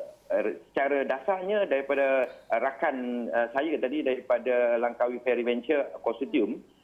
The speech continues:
eh, bukan, eh, masanya untuk kita menaikkan harga. Kerajaan telah membelanjakan lima puluh tiga juta untuk menaik taraf J T Langkawi.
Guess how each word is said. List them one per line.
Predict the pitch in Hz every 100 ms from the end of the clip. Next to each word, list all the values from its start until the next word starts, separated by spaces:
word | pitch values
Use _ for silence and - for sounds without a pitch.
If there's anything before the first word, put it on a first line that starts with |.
| _ -
eh, | 139 135
bukan, | 359 294 156 -
eh, | - 113
masanya | 131 - 185 180 123
untuk | 127 123 123
kita | 135 120 151 135 -
menaikkan | 120 127 139 - 131 110
harga. | 123 143 - - - _ _ -
Kerajaan | 151 151 196 160
telah | 156
membelanjakan | 143 139 139 143 156 180 180 139 98 95
lima | 143 170 185 185
puluh | - -
tiga | - 240 - -
juta | 208 - 104 110 - -
untuk | 139 - 196 131
menaik | 143 151 160 -
taraf | 143 160 - -
J | 160 160
T | - 170
Langkawi. | 160 208 233 135